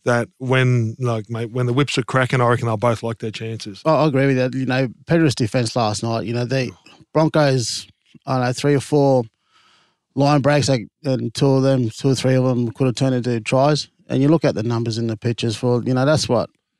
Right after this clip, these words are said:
Speaker 2: that's what won 'em back-to-back premierships, right? That's what's got 'em over the line. That's got 'em up there, and that's why they're,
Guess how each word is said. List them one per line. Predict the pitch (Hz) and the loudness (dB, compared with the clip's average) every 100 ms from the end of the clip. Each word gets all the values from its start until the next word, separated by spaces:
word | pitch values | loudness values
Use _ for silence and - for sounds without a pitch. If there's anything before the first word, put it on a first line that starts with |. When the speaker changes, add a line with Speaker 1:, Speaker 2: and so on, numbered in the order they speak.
| - | -4
Speaker 2:
that's | 165 | -2
what | 160 127 | 2 2
won | 123 | 0
'em | 113 | -2
back-to-back | 117 120 107 101 - | -4 -4 -4 -6 -6
premierships, | 110 101 101 87 - | -6 -6 -6 -8 -6
right? | 98 104 - | -4 -4 -2
That's | 147 - | 0 0
what's | 101 - | -2 -4
got | - 127 | 0 0
'em | 123 | 2
over | 120 113 | 0 0
the | 110 | -2
line. | 117 120 120 | -2 -2 -2
That's | 117 - _ - | -4 -6 _ -4
got | 123 | -2
'em | 113 104 113 _ _ _ _ - | 0 -4 -10 _ _ _ _ -2
up | 135 - | -2 0
there, | 135 135 | 2 2
and | |
that's | 135 127 | 2 0
why | 131 | 0
they're, | 120 | 0